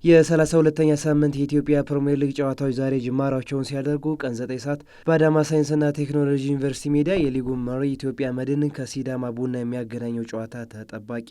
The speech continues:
ነው። ኢትዮጵያ መድኖች ከሽንፈት ቶሎ ለማገገምና ከኢትዮጵያ ቡና ጋር ያላቸውን የነጥብ ልዩነት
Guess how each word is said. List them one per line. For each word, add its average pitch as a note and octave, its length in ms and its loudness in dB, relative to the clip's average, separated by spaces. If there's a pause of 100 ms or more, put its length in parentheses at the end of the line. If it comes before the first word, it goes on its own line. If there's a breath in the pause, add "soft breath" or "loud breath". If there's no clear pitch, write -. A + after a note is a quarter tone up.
ነው። F2+ 140 -10 (520 soft breath)
ኢትዮጵያ E3 360 6
መድኖች D3+ 380 6
ከሽንፈት C#3+ 500 0
ቶሎ C#3+ 200 0
ለማገገምና C3+ 760 -2
ከኢትዮጵያ C#3 500 -4
ቡና B2+ 320 -4
ጋር B2 160 -4
ያላቸውን A#2+ 520 -6
የነጥብ A#2+ 340 -6
ልዩነት C3+ 380 -2